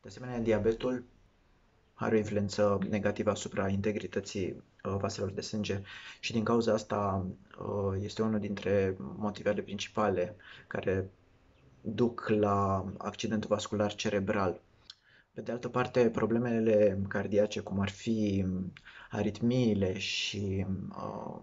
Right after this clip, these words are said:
bătăile neregulate ale inimii, insuficiența cardiacă, uh, toate astea pot duce la crearea de, uh,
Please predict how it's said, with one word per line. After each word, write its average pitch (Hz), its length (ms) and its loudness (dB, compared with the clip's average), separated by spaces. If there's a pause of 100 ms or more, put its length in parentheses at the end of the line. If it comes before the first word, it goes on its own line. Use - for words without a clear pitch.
bătăile 107 400 4
neregulate 107 560 2
ale 95 440 -2 (880)
inimii, 110 440 4
insuficiența 104 680 -2
cardiacă, 107 800 0 (320)
uh, 107 140 -2
toate 113 200 0
astea 117 180 -4
pot 110 220 0
duce 113 300 0
la 101 180 0
crearea 107 460 0
de, 95 500 -4 (1700)
uh, - 400 -8